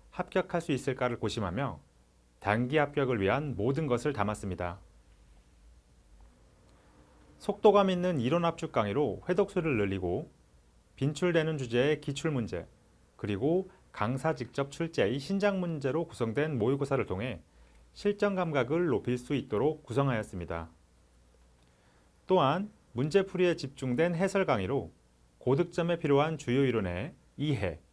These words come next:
적용, 암기를 완성할 수 있도록 하였습니다. 최종 합격 실험팩은 저희 합격 실험반 커리큘럼에서 지에스 삼 순환부터 오 순환까지의 과정입니다.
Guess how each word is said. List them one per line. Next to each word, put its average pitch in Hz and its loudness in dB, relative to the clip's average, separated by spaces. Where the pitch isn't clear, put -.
적용, 147 -2
암기를 107 -2
완성할 104 0
수 - -10
있도록 143 -4
하였습니다. 101 -6
최종 202 4
합격 196 2
실험팩은 143 0
저희 107 -2
합격 170 0
실험반 120 -2
커리큘럼에서 110 -6
지에스 120 -2
삼 196 -4
순환부터 151 -4
오 113 -4
순환까지의 139 -2
과정입니다. 85 -4